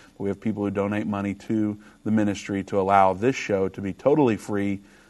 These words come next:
It airs on the radio, on television, on the internet, totally free every single weekday, and we have a lot more free stuff, and that's all possible because of people like you that partner with us. So consider doing that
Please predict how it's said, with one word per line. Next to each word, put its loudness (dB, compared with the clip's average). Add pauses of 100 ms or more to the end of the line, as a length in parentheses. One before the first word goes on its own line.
(100)
It -6
airs 0
on -4
the -6
radio, 6
on 0
television, 0
on -6
the -2
internet, 0 (160)
totally 4
free 0 (760)
every 4
single 0
weekday, 0 (120)
and -4
we -2
have -2
a 0
lot 4
more -2
free -4
stuff, -2
and -2
that's 0
all 4
possible 2 (360)
because 2
of -4
people -6
like -2
you -4
that -6
partner -2
with -4
us. -8
So -4
consider 0
doing 0
that -2